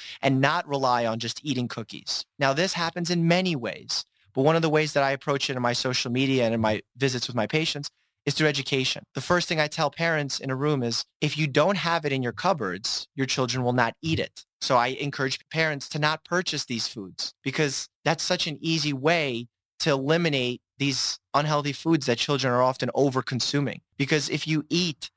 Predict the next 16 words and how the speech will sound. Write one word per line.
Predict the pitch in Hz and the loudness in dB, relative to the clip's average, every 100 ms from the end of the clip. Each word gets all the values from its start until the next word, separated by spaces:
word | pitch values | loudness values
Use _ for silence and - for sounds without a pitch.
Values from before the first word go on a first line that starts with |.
| - | -2
Oreos, | 143 175 147 104 104 | 2 4 2 -2 -4
for | - 117 | -4 -4
example, | 107 101 98 98 101 - | -2 -4 -4 -8 -12 -8
but | 139 | -2
you | 196 | 0
can | 202 | 0
eat | 180 156 | 0 0
a | |
ton | 123 - 165 | -2 0 0
of | 127 | 2
Oreos | 143 185 143 117 | 2 4 2 0
and | 117 | 2
not | 117 143 - | 2 2 -2
feel | 143 | -4
full, | 117 - 160 165 113 147 - | -4 -2 2 2 0 -4 -4
and | 135 | -4